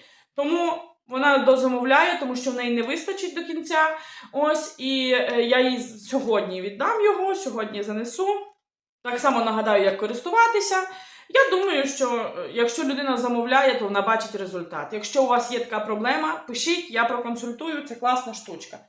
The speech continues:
Ось така от розпаковочка в мене, така от позитивненька. Е, самі подивилися, що є і що я рекомендую мати кожному.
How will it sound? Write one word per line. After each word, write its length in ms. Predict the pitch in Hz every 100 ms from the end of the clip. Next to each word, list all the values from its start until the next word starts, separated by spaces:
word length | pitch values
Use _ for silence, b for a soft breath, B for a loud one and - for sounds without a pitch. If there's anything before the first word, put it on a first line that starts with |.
| b b b b b _ _ _ _ _ _ _
Ось 600 | - 453 494 - - - -
така 360 | 381 392 392 392
от 60 |
розпаковочка 720 | 302 - 311 381 440 453 - 403
в 80 |
мене, 340 | 403 403 403 403
така 200 | - 311
от 140 | 311 311
позитивненька. 920 | 294 269 370 381 359 349 339 349 - B B B
Е, 260 | 254 254 254
самі 260 | 277 311 294
подивилися, 560 | 226 202 202 196 202
що 240 | 208 302 262
є 420 | 190 262 349 - -
і 80 | 240
що 300 | - 262 247
я 160 | 226
рекомендую 640 | 214 214 214 208 208 208 190
мати 340 | 196 262 339 359
кожному. 640 | 359 381 370 381 381 381